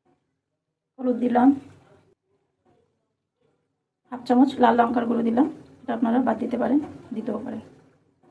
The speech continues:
আর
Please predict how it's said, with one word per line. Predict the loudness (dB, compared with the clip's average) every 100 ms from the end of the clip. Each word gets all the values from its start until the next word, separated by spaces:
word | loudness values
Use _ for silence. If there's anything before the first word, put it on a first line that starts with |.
| _ _ _ _ _ _ _ _ _ _ _ _ _ _ _ _ _ _ _ _ _ _ _
আর | -4